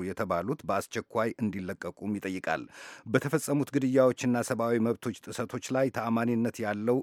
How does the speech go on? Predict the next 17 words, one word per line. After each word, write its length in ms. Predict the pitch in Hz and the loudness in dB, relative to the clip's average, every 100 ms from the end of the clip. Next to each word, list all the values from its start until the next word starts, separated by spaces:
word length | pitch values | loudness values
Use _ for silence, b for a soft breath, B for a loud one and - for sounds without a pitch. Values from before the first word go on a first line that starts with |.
| - | 0
ግልጽና 440 | 127 117 - 117 113 | -2 -2 -2 -2 0
ወገንተኛነት 720 | 107 117 104 107 104 101 101 | 0 0 -2 -2 -2 -4 -4
የሌለው 340 | 110 117 117 104 | -6 -2 -2 -2
ምርመራ 320 | 104 107 113 131 B B B - | -2 0 0 0 B B B 2
እንዲካሄድ 600 | 127 123 - 113 107 110 | 4 4 2 0 0 -2
ይጠይቃል። 520 | 104 92 85 76 69 B B - | -2 -4 -2 -2 -2 B B 0
መንግስቱ 400 | 107 123 113 - 127 | 2 2 0 -4 -2
የአዲስ 360 | 143 117 98 110 | 2 2 2 0
አበባን 360 | 120 117 117 107 | 0 2 2 2
ማስተር 320 | 107 - 120 | -2 -2 -6
ፕላን 280 | - 117 120 | -2 0 0
ሙሉ 200 | - 123 120 | 0 0 2
በሙሉ 320 | 117 110 117 131 - | 2 2 0 -2 -2
ለማቆም 540 | 110 110 110 - 117 | 0 0 -2 -2 0
መወሰኑን 540 | 104 110 - 113 127 143 - | 2 0 -2 0 2 2 0
መግለጫው 380 | 120 110 120 - 101 131 - | -2 0 -2 0 0 0 0
በአድናቆት 840 | 101 107 104 107 98 107 98 104 | -2 -2 -2 -4 -2 -4 -4 -8